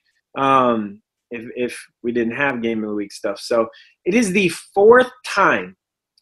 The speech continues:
that Skutt will travel to Waverly, uh, to, in the last two years. So they're very familiar with that trip.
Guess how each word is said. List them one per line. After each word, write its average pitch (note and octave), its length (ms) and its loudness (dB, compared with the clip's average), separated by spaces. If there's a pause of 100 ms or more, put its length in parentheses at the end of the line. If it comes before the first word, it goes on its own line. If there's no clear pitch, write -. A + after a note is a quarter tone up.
(440)
that C3 600 0
Skutt - 560 0 (140)
will C#3 220 -2
travel G3+ 760 2
to G2+ 480 -4 (320)
Waverly, G#2+ 880 -2 (560)
uh, G#2+ 300 -6 (100)
to, A2+ 180 -12 (320)
in C3+ 160 -6
the C3 100 -2
last C3 440 0
two D#3+ 220 0
years. A#2 580 -4 (500)
So C#3 140 -10
they're F3 160 4
very A3 240 8
familiar E3 600 4
with D#3 200 4
that D3 240 2
trip. C#3+ 360 2